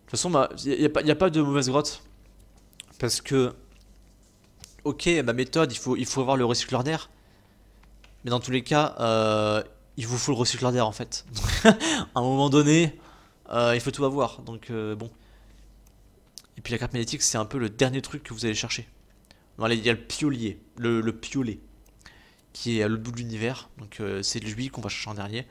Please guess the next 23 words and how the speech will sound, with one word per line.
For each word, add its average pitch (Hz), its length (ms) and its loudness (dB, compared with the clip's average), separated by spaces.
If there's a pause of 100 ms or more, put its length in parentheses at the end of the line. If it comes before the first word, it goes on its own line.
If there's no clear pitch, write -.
(1600)
Euh, 87 720 -4 (3500)
mais, 107 200 -4
euh, 101 240 -2
le, 104 240 -4
il 110 80 -8
faut, - 140 -12
il 131 80 -8
faut 131 140 -8
le 123 80 0
recycleur 110 460 -6
d'air, 110 240 -6
euh, 98 120 -8 (1200)
dans 113 60 -6
tous - 120 -14
les 113 100 -6
cas. 104 200 -4
Donc, - 280 -16
euh, - 40 -16 (120)
prenez-le 107 440 -8
pour - 120 -20
faire 104 120 -12
la 101 60 -8
vidéo. 107 460 -8